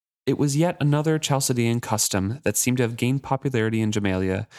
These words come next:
and was now beginning to be accepted in Bingtown as well. It was these, quote, "new traders," Ronica thought bitterly. They might have come to Bingtown from Jamalia City, but the baggage they brought with them seemed directly imported from Chalced.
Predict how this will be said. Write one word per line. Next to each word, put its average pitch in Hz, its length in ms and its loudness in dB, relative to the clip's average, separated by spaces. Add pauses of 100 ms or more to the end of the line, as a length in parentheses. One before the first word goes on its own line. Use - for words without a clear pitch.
(220)
and 120 120 0
was 113 160 0
now 139 220 2
beginning 127 400 0
to 127 120 -8
be 120 120 2
accepted 113 500 -2
in 104 120 0
Bingtown 101 400 -2
as 98 140 -2
well. 92 360 -2 (720)
It 117 80 2
was 131 260 2
these, 135 220 2
quote, 143 320 0
"new 113 300 2
traders," 71 800 -2
Ronica 98 400 -2
thought 98 300 -2
bitterly. 110 440 0 (380)
They 151 120 2
might 160 180 2
have 147 160 0
come 139 200 0
to 127 80 2
Bingtown 117 460 0
from 107 160 -2
Jamalia 101 400 0
City, 107 420 0 (220)
but 147 120 2
the 147 60 2
baggage 143 460 0
they 143 120 2
brought 131 260 -2
with 110 160 -4
them 101 320 0
seemed 123 380 0
directly 139 400 -2
imported 131 480 -2
from 107 160 -2
Chalced. 104 520 -2